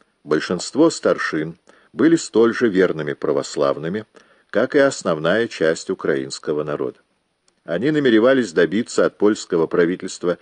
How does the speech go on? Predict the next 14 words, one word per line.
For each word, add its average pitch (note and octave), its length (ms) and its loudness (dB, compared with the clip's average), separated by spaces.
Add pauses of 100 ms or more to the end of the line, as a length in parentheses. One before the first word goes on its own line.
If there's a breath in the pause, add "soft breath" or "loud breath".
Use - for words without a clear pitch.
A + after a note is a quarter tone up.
(280 loud breath)
полного G2+ 480 4
признания E2 840 -2
равенства D#2+ 760 -2
православной D#2 920 -4 (240 soft breath)
и F2+ 180 -2
римской D#2+ 560 -6
церквей. C#2 580 -10 (560)
Помимо G#2 360 -2
того, A#2 380 2 (300 loud breath)
лидеры E2+ 480 0
старшин - 580 -2
придавали G2 460 2
огромную G#2+ 560 0
важность D#2+ 560 -2